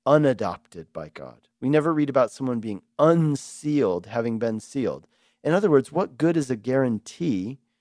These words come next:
if it's not actually a guarantee? In other words, if God has sealed you, as you believe in Jesus, he's sealed you for salvation by placing his Spirit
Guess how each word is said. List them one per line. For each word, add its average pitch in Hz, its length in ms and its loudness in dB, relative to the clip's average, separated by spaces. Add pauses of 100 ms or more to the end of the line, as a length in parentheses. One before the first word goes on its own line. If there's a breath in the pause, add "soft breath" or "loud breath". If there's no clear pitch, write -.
(280)
if 147 100 -2
it's 156 160 -4
not 175 200 2
actually 147 640 0
a 131 60 2
guarantee? 139 680 -2 (1300)
In 170 80 2
other 214 160 6
words, 156 180 4
if 151 140 -4
God 175 180 2
has 165 360 0
sealed 175 500 -4
you, 113 300 -4 (1200)
as 131 260 -2
you 156 120 -2
believe 143 300 -2
in 156 100 -2
Jesus, 120 320 -8
he's 104 140 -10
sealed 165 540 -4
you 110 160 -6
for - 180 -8
salvation 117 680 -6
by 98 140 -8
placing 123 360 -10
his 110 100 -8
Spirit 127 360 -8